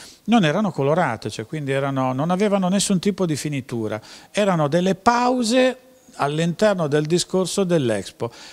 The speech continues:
ma proprio questo essere delle pause le ha trasformate in elementi caratterizzanti del percorso dell'Expo, anche perché, a differenza delle grandi prove muscolari,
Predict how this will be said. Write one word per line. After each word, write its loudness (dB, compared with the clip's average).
ma 0
proprio 0
questo 0
essere 0
delle 0
pause 0
le 0
ha 0
trasformate -2
in 0
elementi 0
caratterizzanti 0
del -2
percorso -6
dell'Expo, -4
anche 0
perché, 0
a -2
differenza -2
delle -4
grandi -2
prove -6
muscolari, -4